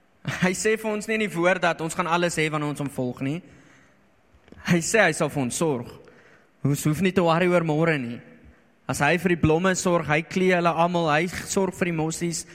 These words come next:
Hy sal vir my kos gee. Hy sal seker maak dat ek daagliks my brood het. Ek meen, hy, hy leer ons om te bid, "Gee ons ons daaglikse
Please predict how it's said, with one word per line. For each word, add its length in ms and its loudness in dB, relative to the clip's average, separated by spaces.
Hy 160 6
sal 240 2
vir 120 2
my 120 4
kos 320 -2
gee. 160 -4
Hy 240 -4
sal 320 -2
seker 400 0
maak 280 -4
dat 200 -4
ek 220 -6
daagliks 440 -4
my 120 -6
brood 320 -6
het. 120 -14
Ek 100 -4
meen, 160 0
hy, 240 -2
hy 140 -2
leer 260 2
ons 160 -4
om 80 -4
te 80 -4
bid, 240 -2
"Gee 140 -4
ons 100 -6
ons 260 -6
daaglikse 680 -2